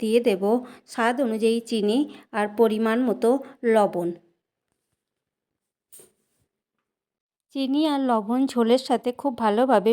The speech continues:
মিশিয়ে নেওয়া হয়ে গেছে, এখন এর মধ্যে দিয়ে দিলাম ভেজে রাখা পটল। পটলের এই রেসিপিটি আপনারা একবার হলেও বাড়িতে বানিয়ে খেয়ে দেখবেন, খেতে কিন্তু দুর্দান্ত লাগে। তারপর দিয়ে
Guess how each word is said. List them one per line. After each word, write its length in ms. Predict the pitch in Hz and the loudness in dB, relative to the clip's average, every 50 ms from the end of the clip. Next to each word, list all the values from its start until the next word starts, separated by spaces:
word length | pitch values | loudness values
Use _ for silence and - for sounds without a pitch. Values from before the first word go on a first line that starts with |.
| 233 226 | 0 0
মিশিয়ে 340 | 208 202 - - 240 233 233 220 | -2 -4 -4 -4 -4 -2 -2 -2
নেওয়া 180 | 214 214 220 214 - | -2 -2 -4 -4 -4
হয়ে 180 | 202 202 214 233 | -2 -2 0 0
গেছে, 340 | 233 202 180 - - - 196 214 226 - _ - - _ _ - | 0 -2 -4 -4 -6 -8 -8 -8 -8 -10 _ -20 -20 _ _ -6
এখন 320 | 220 220 214 - - 294 294 285 | -6 -6 -6 -4 -2 0 0 2
এর 120 | 247 220 208 214 | 2 0 0 0
মধ্যে 240 | 208 208 - 240 240 196 | -2 -2 -2 -4 -4 -2
দিয়ে 160 | 226 214 214 226 - | -2 -4 -4 -4 -4
দিলাম 260 | 226 180 190 196 220 233 - _ _ _ _ - 226 | -2 0 0 0 0 -2 -6 _ _ _ _ -14 -8
ভেজে 280 | 202 214 220 190 - 254 | -4 -4 -2 0 0 2
রাখা 320 | 254 220 190 190 - 202 220 247 - - _ _ _ _ | 2 2 0 0 -2 -4 -6 -6 -6 -12 _ _ _ _
পটল। 400 | - 220 196 180 - 180 170 180 175 - _ _ _ _ | -4 -4 -4 -4 -4 -6 -6 -6 -6 -10 _ _ _ _
পটলের 520 | - 233 226 220 226 254 262 269 285 285 285 285 262 | -6 -4 -4 -2 0 0 0 2 4 4 4 6 6
এই 60 | 254 226 208 | 6 6 4
রেসিপিটি 500 | 208 - - 254 226 233 202 - - 240 - | 2 0 -4 -6 -4 -6 -6 -6 -6 -6 -6
আপনারা 340 | 202 208 - 214 214 233 240 - - 208 | -6 -6 -6 -4 0 0 0 0 0 -4
একবার 260 | 190 185 - 214 202 202 | -6 -6 -6 -8 -6 -6
হলেও 240 | 214 208 233 247 254 | -6 -2 -2 -2 0
বাড়িতে 420 | 233 226 190 190 196 196 - 208 208 233 220 - - _ _ - | 0 0 0 0 -2 -2 -2 -2 -2 -2 -4 -8 -20 _ _ -12
বানিয়ে 380 | 220 220 214 202 208 208 220 247 | -6 -4 -2 -2 -2 -4 -6 -6
খেয়ে 260 | 240 - - 214 214 220 - 208 | -6 -6 -4 -4 -4 -2 -2 -4
দেখবেন, 360 | 190 190 - - 202 214 240 233 - _ _ _ _ | -6 -6 -6 -6 -6 -6 -6 -8 -10 _ _ _ _
খেতে 320 | - 247 233 233 233 - 269 262 - | -4 -2 -2 -2 -2 -4 -6 -4 -4
কিন্তু 320 | 220 196 196 185 - 220 254 269 262 - _ _ _ - | -6 -6 -6 -4 -4 -2 -2 -4 -6 -10 _ _ _ -6
দুর্দান্ত 500 | 185 240 240 190 - - 233 220 214 208 - 220 208 | -2 -2 -2 -2 2 2 4 4 4 2 0 0 2
লাগে। 280 | 185 175 165 - 175 180 175 175 _ _ _ _ _ - | 2 0 0 0 -2 -2 -4 -6 _ _ _ _ _ -6
তারপর 360 | 214 214 214 214 - 269 285 302 294 | -4 -4 -4 -4 -4 -4 -4 -4 -2
দিয়ে 180 | - 240 220 | -2 -2 -2